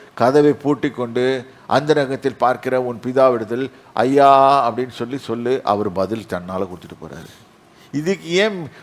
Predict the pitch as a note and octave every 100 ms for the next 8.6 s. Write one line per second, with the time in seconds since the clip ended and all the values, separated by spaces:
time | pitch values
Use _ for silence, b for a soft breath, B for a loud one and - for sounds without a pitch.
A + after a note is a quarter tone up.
0 | _ - C3 D3 G3 F3 C#3+ C#3+ D3+ C#3
1 | C#3 E3+ D#3 D3 C3+ B2+ A#2+ A#2 D3 B2+
2 | C#3+ E3 D3+ C3+ A#2+ A2 A#2 A2 D3+ C3
3 | D3 D3 D3+ C3 C3+ C#3 C#3 C#3 B2 C#3
4 | B2+ B2+ A2 D3 B2+ - C3+ C3 A#2 A2
5 | A#2 C#3+ E3 E3 E3 A#2 A#2+ C#3+ C#3 B2+
6 | B2+ G#2 G#2 B B B - G#2+ C3+ C3
7 | C#3+ D3 D3 B2+ A#2 F2+ F2 G#2+ A2 B2+
8 | A#2+ A#2+ A2+ A#2 -